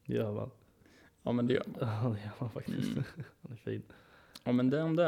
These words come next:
Speaker 2: va?
Speaker 1: Ja, det är om I F K. Eh, vi går vidare från Norrköping. Och då hamnar vi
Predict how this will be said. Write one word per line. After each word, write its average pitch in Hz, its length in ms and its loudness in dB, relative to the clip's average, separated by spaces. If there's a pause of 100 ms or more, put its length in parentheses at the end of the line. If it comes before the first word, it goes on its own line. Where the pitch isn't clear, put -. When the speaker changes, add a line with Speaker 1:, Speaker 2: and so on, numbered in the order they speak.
Speaker 2:
va? 117 120 6
Speaker 1:
Ja, 123 60 10
det 139 120 10
är 135 80 12
om 139 140 8
I 127 180 6
F 110 140 0
K. 113 220 2 (100)
Eh, 120 300 2
vi 120 100 0
går 123 100 2
vidare 127 360 4
från 135 120 0
Norrköping. 113 520 -4 (580)
Och 117 100 -4
då 120 60 6
hamnar 123 300 4
vi 123 100 4